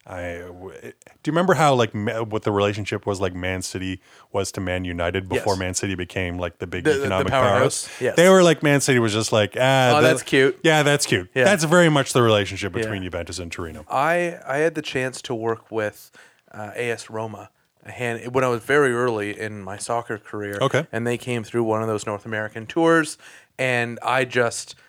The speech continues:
Speaker 2: a friend had put my name forward for me, and, and, uh, one thing led to another, and here I was crossing, going across the U S with A S Roma, which is really neat
Speaker 1: Cool.
Speaker 2: for me, especially because at the time they had, uh, Daniele De Rossi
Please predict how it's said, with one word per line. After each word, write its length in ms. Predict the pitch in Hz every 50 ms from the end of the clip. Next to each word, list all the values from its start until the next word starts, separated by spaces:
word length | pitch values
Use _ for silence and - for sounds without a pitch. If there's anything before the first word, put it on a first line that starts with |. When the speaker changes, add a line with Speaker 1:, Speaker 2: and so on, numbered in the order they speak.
| _ _ -
Speaker 2:
a 40 | 110
friend 360 | - - 143 143 135 131 117
had 100 | 110 110
put 140 | - 120 -
my 100 | - 113
name 220 | 117 117 117 117
forward 360 | 107 - - 113 110 101 104 -
for 360 | - - 139 139 147 139 135
me, 320 | 131 131 127 127 123 120
and, 260 | 110 107 104 101 95 - - - _ _ _ _ -
and, 460 | 110 110 104 104 101 98 90 - - - -
uh, 140 | 101 107 98 101 _ _ _ _ _
one 260 | - 120 117 123 120 110
thing 180 | - 120 110 113
led 140 | 113 113 113
to 100 | - 113
another, 380 | 120 127 139 139 123 127 123 120
and 100 | 113 113
here 160 | 123 120 113
I 80 | 110 110
was 180 | 107 107 107
crossing, 480 | - - - 113 110 - - 107 110 107 _ _
going 200 | - 123 120 113 110
across 280 | - - 120 117 107 -
the 140 | - 107
U 180 | 107 107 113 113
S 300 | 113 113 107 - - - - - - - - _
with 180 | - 127 120 -
A 140 | 123 113 113
S 160 | 113 - -
Roma, 260 | 165 175 165 151 123
which 220 | 110 113 117 - 123
is 60 | 113
really 240 | 117 117 113 113 110
neat 240 | 110 104 - _
Speaker 1:
Cool. 240 | - 139 170 208 175
Speaker 2:
for 160 | - - 127
me, 240 | 123 147 170 165 139
especially 520 | 110 107 117 - - 170 160 - - 147 127
because 360 | 120 113 - 135 123 110 120
at 80 | 117
the 60 | - -
time 340 | - 147 135 131 127 120 - - - - - _ _
they 140 | - 120 120
had, 260 | 113 110 113 107 104
uh, 300 | 101 110 113 113 107 107
Daniele 340 | 107 110 107 110 107 101 101
De 140 | 98 - 104
Rossi 520 | 104 120 147 156 151 - - 156 147 143